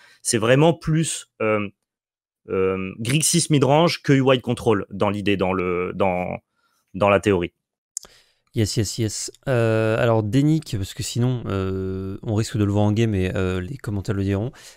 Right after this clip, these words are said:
Speaker 2: Dénic et Quintorius, effectivement, ça marche pas ensemble. Si vous avez Dénic, vous pouvez rien faire avec Quintorius. Euh, enfin, vous pouvez pas faire des trois deux tous les tours et du coup pas activer, euh, son effet.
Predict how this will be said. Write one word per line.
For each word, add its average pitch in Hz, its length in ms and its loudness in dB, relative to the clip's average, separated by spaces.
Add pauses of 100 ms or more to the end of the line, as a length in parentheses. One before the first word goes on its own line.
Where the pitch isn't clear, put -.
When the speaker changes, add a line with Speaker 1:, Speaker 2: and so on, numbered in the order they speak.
(100)
Speaker 2:
Dénic 127 320 0
et 113 60 0
Quintorius, 113 460 0
effectivement, 117 300 -2
ça 139 180 -2
marche 131 220 -4
pas 131 100 -2
ensemble. 117 460 -2 (260)
Si - 140 -10
vous 98 140 0
avez 98 120 2
Dénic, 110 300 2
vous 120 100 -4
pouvez 92 200 -2
rien 98 160 0
faire 120 140 -2
avec 110 80 -4
Quintorius. 101 600 -2 (120)
Euh, 92 440 -2
enfin, - 180 -8
vous 87 40 -4
pouvez 92 160 -4
pas 95 300 0
faire 104 160 -4
des 92 100 0
trois - 160 -4
deux 98 140 -2
tous - 100 -8
les 92 80 0
tours 120 240 -6 (380)
et 107 80 -2
du 101 100 -4
coup 104 140 -8
pas 107 120 0
activer, 98 520 0
euh, 92 160 -4
son 98 180 -6
effet. 110 300 -4